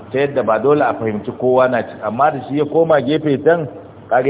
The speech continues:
yana gefen jirgin, dole aka tsinkayo cewa bai ciki. Inda abun ba gefen, sai a ɗauka ma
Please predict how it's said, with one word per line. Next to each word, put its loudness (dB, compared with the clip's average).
yana 2
gefen 2
jirgin, -4
dole 2
aka -2
tsinkayo 0
cewa 2
bai 2
ciki. -12
Inda 0
abun -4
ba 2
gefen, 0
sai 2
a -6
ɗauka 2
ma 0